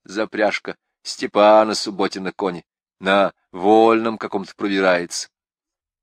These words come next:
Участки улиц с постоялыми дворами и ямской гоньбой к концу зимы покрывались таким толстым слоем навоза, с которым мог соперничать разве хлебный рынок. В весенние и осенние ненастья здесь трудно было пройти пешеходу.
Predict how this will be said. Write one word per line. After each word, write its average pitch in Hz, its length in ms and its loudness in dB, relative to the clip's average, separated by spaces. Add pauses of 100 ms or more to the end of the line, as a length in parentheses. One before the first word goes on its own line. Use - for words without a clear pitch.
(180)
Участки 131 680 0
улиц 127 420 0
с - 60 -8
постоялыми 143 600 0
дворами 180 520 2
и 120 140 -2
ямской 104 480 -2
гоньбой 165 560 0
к - 100 -14
концу 120 400 -6
зимы 127 360 -4
покрывались 127 500 -2
таким 98 300 -10
толстым 147 440 -4
слоем 123 440 -2
навоза, 123 500 0 (300)
с - 120 -8
которым 117 320 -2
мог 131 160 0
соперничать 131 720 -4
разве 110 280 -2
хлебный 139 480 -4
рынок. 104 360 -8 (600)
В - 60 -14
весенние 202 880 -2
и 180 40 4
осенние 180 560 -4
ненастья 170 520 -2
здесь 151 280 -2
трудно 165 320 -6
было 101 140 -2
пройти 101 380 -6
пешеходу. 107 600 -8